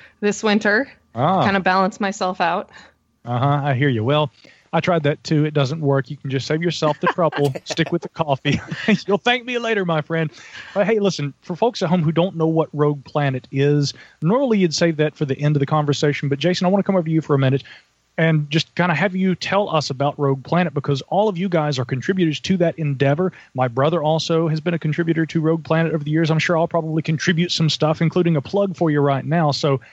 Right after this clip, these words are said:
Speaker 2: hey, let's hear about it. What is it, and what is its relevance to U F Os and sci-fi and all the stuff that you guys talk about?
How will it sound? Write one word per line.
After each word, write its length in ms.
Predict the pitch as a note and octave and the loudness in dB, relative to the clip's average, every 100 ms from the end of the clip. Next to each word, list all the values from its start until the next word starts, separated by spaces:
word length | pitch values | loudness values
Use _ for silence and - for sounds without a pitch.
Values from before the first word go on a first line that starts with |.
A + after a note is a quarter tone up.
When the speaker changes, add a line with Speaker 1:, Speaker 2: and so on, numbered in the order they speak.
| _ - | _ -6
Speaker 2:
hey, 280 | E3 A2+ A2+ _ _ - | -4 -4 -8 _ _ -4
let's 180 | C#3+ - | -2 0
hear 100 | G3 | 0
about 240 | E3 D#3+ | 2 0
it. 140 | D#3 | 0
What 180 | C#3 F#3 | -2 -2
is 200 | F3+ D#3 | 0 -2
it, 120 | E3+ | -4
and 300 | D#3 D3 D3 | -2 -4 -2
what 160 | D3+ A#3+ | -2 -2
is 100 | G3+ | -2
its 180 | A3 - | -4 -2
relevance 500 | D#3+ D#3 C#3+ C#3+ - | 0 2 0 -2 -4
to 120 | C#3+ | -4
U 260 | C3 D#3 D3+ | 0 0 0
F 140 | - | 2
Os 300 | C#3+ D3 C#3 | 0 0 -2
and 100 | A2 | -2
sci-fi 460 | - D3 - D#3 C#3 | 0 0 0 0 2
and 80 | |
all 80 | C#3 | 0
the 80 | C3+ | 0
stuff 180 | - D3 | -2 -2
that 100 | - | -4
you 60 | |
guys 220 | D3+ C3+ - | 0 0 2
talk 240 | D3 - | 0 0
about? 260 | G#2+ D#2+ | -4 -6